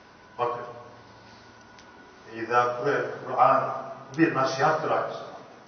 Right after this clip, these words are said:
Kur'an okunduğu zaman festemi'u leh. Dinleyin.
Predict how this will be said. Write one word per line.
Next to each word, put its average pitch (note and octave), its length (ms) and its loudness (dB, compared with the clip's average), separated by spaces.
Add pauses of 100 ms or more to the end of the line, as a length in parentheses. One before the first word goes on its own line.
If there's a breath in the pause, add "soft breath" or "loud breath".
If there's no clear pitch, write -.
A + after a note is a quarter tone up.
(1120)
Kur'an F3+ 340 8
okunduğu E3+ 440 0
zaman E3+ 360 4
festemi'u F#3 720 6
leh. - 180 8 (760)
Dinleyin. D#3 460 -10